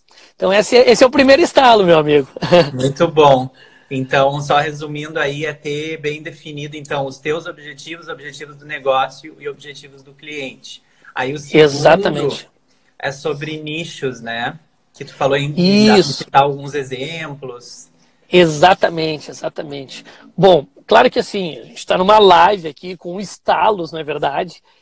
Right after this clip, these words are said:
Speaker 1: E
Speaker 2: <laughs>
Speaker 1: são, são informações de valor que realmente podem agregar muito valor e aumentar as vendas e gerar recursividade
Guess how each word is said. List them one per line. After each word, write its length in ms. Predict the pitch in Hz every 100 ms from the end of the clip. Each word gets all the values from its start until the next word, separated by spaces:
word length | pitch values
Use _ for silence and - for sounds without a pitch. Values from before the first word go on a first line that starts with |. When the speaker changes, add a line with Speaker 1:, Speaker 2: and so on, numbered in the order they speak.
| _
Speaker 1:
E 880 | 180 170 165 165 165 165 165 165 160
Speaker 2:
<laughs> 40 |
Speaker 1:
são, 500 | - - 185 196 208 _ _
são 240 | 220 226
informações 600 | 233 220 214 208 - 214
de 80 | 185
valor 540 | 190 214 202 190 214 240
que 140 | 190
realmente 640 | 180 190 185 202 - 196 - _ _
podem 280 | 190 185 196
agregar 460 | 180 185 170 175
muito 400 | 190 196 208 -
valor 580 | 185 180 170 165 190 196
e 80 | 175
aumentar 440 | 175 175 156 170
as 140 | 185 147
vendas 560 | 156 190 202 180 160
e 60 | 160
gerar 300 | 156 165 160
recursividade 800 | 175 - 170 175 175 160 170 185